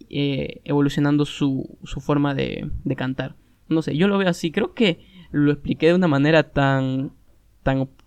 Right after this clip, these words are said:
objetiva, pero también hay, obviamente, opiniones subjetivas que dicen, no, que un artista muere y la, el género ahí murió.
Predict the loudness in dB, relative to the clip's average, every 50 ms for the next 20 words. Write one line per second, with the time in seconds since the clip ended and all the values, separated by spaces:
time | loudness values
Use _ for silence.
0 | _ -4 -4 -4 -2 0 0 0 0 2 4 4 4 4 4 2 0 0 0 0
1 | 2 2 2 2 4 4 2 2 0 -2 -10 -20 -20 -20 -20 _ _ _ _ _
2 | 2 4 4 4 4 2 2 2 0 0 2 2 2 2 2 2 0 -2 -4 -2
3 | -2 0 2 2 2 0 0 -2 -2 -4 -2 -2 0 0 0 0 0 -2 -4 -6
4 | -6 -6 -8 -10 -14 -10 -4 -2 0 0 0 -2 -2 -2 0 0 0 2 2 2
5 | 4 2 2 2 0 -2 -2 -4 -6 -6 -8 -6 -2 -2 0 0 2 2 2 2
6 | 2 2 4 4 6 6 6 6 4 2 0 -2